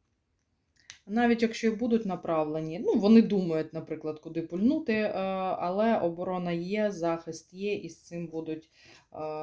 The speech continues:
гарно впора-, е, скажімо так, справлятися, слава Богу, руйнувань не показує. Дивимось далі. Яка буде ситуація,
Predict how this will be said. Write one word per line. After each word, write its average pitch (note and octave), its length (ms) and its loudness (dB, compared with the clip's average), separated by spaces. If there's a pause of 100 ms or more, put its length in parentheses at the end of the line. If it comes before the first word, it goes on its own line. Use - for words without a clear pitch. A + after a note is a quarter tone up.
(140)
гарно D#3 400 -6
впора-, D3+ 600 -10 (280)
е, C#3 80 -12
скажімо D3+ 420 -14
так, C3 380 -14
справлятися, D3 840 -10
слава D#3 360 -8
Богу, F#3 440 -12 (340)
руйнувань E3 580 -8
не E3 60 -12
показує. C#3 600 -14
Дивимось D#3+ 500 -8
далі. D3 360 -12 (400)
Яка E3+ 240 -8
буде F3 240 -8
ситуація, F3+ 1000 -8